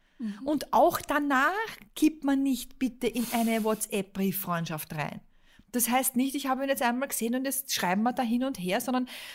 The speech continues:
Speaker 2: du bist ja eine Frau, die sich eine feste Liebesbeziehung wünscht. Sonst wärst du ja höchstwahrscheinlich nicht so sehr bei uns, ja?
Speaker 1: Richtig, genau.
Speaker 2: Und wenn du dir eine feste Liebesbeziehung wünschst, dann darf das auch, wie soll ich sagen,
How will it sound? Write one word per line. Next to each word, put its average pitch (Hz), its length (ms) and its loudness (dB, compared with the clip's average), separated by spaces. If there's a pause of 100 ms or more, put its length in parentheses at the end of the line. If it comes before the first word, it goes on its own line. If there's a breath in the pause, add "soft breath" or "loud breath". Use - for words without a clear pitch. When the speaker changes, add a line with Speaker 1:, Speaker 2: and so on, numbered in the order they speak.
(160 loud breath)
Speaker 2:
du 254 100 -2
bist 262 240 2
ja 311 80 4
eine 262 180 0
Frau, 190 460 2
die 285 80 -4
sich - 180 -4
eine 269 160 0
feste 226 380 0
Liebesbeziehung 269 840 0
wünscht. - 300 -6
Sonst 233 180 -6
wärst - 240 -4
du 285 60 -2
ja 311 180 2 (200)
höchstwahrscheinlich 254 680 -2
nicht 214 220 -6
so 247 80 -8
sehr 208 160 -4
bei - 160 -4
uns, - 380 -12
ja? 247 200 0 (140)
Speaker 1:
Richtig, 202 380 -6
genau. 208 220 2
Speaker 2:
Und 214 80 6
wenn 208 120 4
du 262 80 2
dir 247 120 0
eine 240 120 0
feste 220 300 -2
Liebesbeziehung 185 720 -2
wünschst, 190 460 0 (360 loud breath)
dann 254 220 2
darf 151 320 2
das - 260 -2
auch, - 500 0 (300 loud breath)
wie 254 100 -2
soll 277 160 2
ich 247 80 0
sagen, 302 320 0